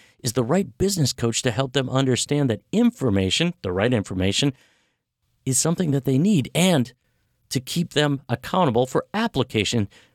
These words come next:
which will eventually lead to transformation.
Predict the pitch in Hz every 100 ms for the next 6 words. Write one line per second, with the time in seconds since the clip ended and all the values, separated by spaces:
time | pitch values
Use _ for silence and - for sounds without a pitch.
0 | _ 127 - 107 95 87 180 151 - 101
1 | 113 - 110 110 117 - - 123 123 -
2 | _ _ _ _ _ - 143 90 - 80
3 | 73 - 76